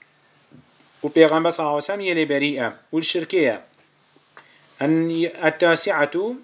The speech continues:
أن كلام إبراهيم لا يخالف ما تقدم من الاختلاف لأن مراده أصحاب عبد الله بن مسعود رضي الله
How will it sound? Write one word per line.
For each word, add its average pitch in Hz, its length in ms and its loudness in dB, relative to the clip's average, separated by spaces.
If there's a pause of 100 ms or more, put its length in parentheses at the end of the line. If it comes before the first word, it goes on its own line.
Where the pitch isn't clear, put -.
(540)
أن 165 240 0
كلام 156 440 0
إبراهيم 135 640 -6
لا 160 280 -2
يخالف 135 680 -6 (640)
ما 123 160 -6
تقدم 123 520 -8
من 113 220 -8
الاختلاف 113 760 -8 (120)
لأن 123 280 -8
مراده 113 480 -4 (180)
أصحاب 120 440 -6
عبد 117 260 -8
الله 110 260 -6
بن 107 180 -14
مسعود 123 380 -8
رضي 110 280 -8
الله 110 200 -8